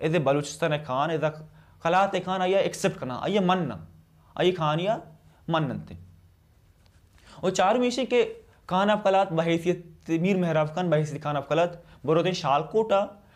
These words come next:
शाह शा-, शाहजहां मलिक का सलाम भी करते हैं। ओ आइए हम इताअत हस्ते, आइए हम बादशाह अफगानिस्तान बा-, ज़ारा, इधर अफगानिस्तान बादशाह आइए कबूल भी करते हैं।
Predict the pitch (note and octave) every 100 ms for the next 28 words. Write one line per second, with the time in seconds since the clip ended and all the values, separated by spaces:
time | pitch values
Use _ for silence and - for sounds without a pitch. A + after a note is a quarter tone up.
0 | - - E3 F3 E3+ D3+ - D#3+ D3 D3
1 | D#3+ C#3+ D3+ E3 G#3+ C#3+ D#3+ C#3+ A#2 A2+
2 | - F#2 - - _ _ _ _ _ _
3 | _ _ _ D3 D3+ D3 E3 E3+ D#3+ C#3+
4 | C#3+ D3+ D#3 D#3+ D#3 D#3 E3 D#3+ B2+ B2+
5 | C#3 - D#3 D3+ - C#3 C#3+ D3+ D3+ E3
6 | C#3+ B2+ C#3+ D3+ D3 D3+ - - _ -
7 | D#3+ F#3+ C#3+ C3+ E3+ E3+ F#3+ D3 C#3+ D#3
8 | F3 E3 G#3+ B3 - - D3+ C#3+ A2 A2+
9 | F#2+ G#2 -